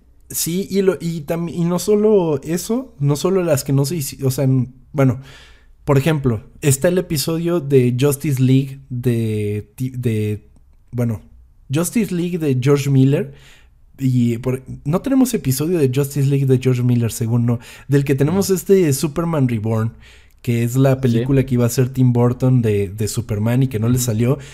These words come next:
Speaker 1: y que
Speaker 2: Sí,
Speaker 1: eran
Speaker 2: sí.
Speaker 1: ideas así rarísimas también.
Speaker 2: Sí. <laughs>
Speaker 1: Eh, la película de James Cameron de Spider-Man también tenía unas cosas bien raras en su guión. Eh, también hay episodio de eso. Vayan a escucharlos, están muy interesantes si no lo han hecho todavía.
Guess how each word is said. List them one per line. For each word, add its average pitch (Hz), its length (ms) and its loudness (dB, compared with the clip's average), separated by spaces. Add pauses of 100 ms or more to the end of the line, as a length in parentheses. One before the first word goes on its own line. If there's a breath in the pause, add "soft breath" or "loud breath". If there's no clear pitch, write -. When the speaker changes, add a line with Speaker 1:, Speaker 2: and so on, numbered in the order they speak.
(120)
Speaker 1:
y 120 100 0
que - 60 -10
Speaker 2:
Sí, 131 60 2
Speaker 1:
eran 147 240 2
Speaker 2:
sí. 135 80 0
Speaker 1:
ideas 135 300 0
así 131 340 4
rarísimas 131 800 0
también. 123 420 6
Speaker 2:
Sí. 202 60 4
<laughs> - 280 -4
Speaker 1:
Eh, 123 680 2 (280 loud breath)
la 139 200 2
película 151 480 2
de 143 160 6
James 143 240 0
Cameron 147 400 0
de 117 100 2
Spider-Man 147 680 0
también 131 340 2
tenía 147 220 2
unas 139 220 2
cosas 143 320 0
bien 139 280 2
raras 135 480 0
en 123 80 2
su 117 160 -2
guión. 127 360 2 (280 loud breath)
Eh, 120 380 0
también 117 340 0
hay 127 140 2
episodio 120 480 -2
de 123 140 0
eso. 156 200 -4
Vayan 202 240 0
a 170 40 0
escucharlos, 113 600 -6
están 110 220 -8
muy 113 160 -2
interesantes 110 560 -8
si 104 80 -8
no 104 100 -4
lo 107 120 -4
han 107 80 -4
hecho 110 240 -6
todavía. 120 420 -2